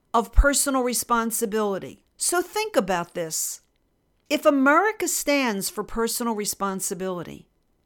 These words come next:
that's our foundation. And if what we have done is given up personal responsibility, if what we have done is, I can't even call it evolved, if we have devolved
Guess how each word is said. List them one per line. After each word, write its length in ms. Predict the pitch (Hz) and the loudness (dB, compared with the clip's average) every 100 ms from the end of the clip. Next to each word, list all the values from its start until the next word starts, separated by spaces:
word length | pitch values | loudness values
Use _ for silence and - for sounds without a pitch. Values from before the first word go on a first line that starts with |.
| _ | _
that's 240 | 220 240 269 | -2 0 0
our 140 | 254 | 0
foundation. 880 | - 220 196 185 190 220 - - - _ _ _ _ _ - - - | -2 -4 -4 -4 -2 -2 -4 -8 -14 _ _ _ _ _ -20 -20 -2
And 220 | 262 294 285 | 2 2 2
if 180 | 294 | -2
what 320 | 233 269 359 381 | 0 4 4 4
we 200 | 392 370 | 2 2
have 280 | 330 220 | 0 -4
done 540 | 202 269 294 170 - - _ | -2 2 2 0 -6 -14 _
is 600 | 285 285 277 262 - - - | 2 4 2 2 0 -2 -10
given 340 | 185 320 320 302 | 0 2 4 4
up 360 | 349 - _ - - _ _ _ | 4 2 _ -2 -2 _ _ _
personal 480 | - 226 - 196 180 | -2 0 0 -4 -4
responsibility, 1160 | 175 - 190 180 170 190 180 185 170 113 90 _ _ _ - | -4 -4 -4 -4 -4 -6 -4 -4 -6 -10 -18 _ _ _ -2
if 160 | 277 | 0
what 380 | 226 240 339 - | 0 2 2 2
we 240 | 339 330 | 0 0
have 480 | 294 277 269 214 180 | 0 -2 -2 -4 0
done 480 | 240 285 294 202 190 | 2 4 2 0 -4
is, 440 | - 233 226 220 - | -2 2 2 0 -2
I 80 | 220 | -2
can't 280 | 220 277 302 | 0 0 0
even 220 | 269 233 | 0 -2
call 400 | - - 233 233 | -6 2 4 4
it 140 | - 240 | 2 -2
evolved, 640 | 262 226 180 165 156 160 | -2 2 0 0 -4 -2
if 160 | 247 233 | -4 -2
we 160 | 294 277 | 2 2
have 240 | 226 185 | 2 -2
devolved 880 | 240 311 294 220 180 165 160 156 | -2 -2 2 4 4 2 -6 -10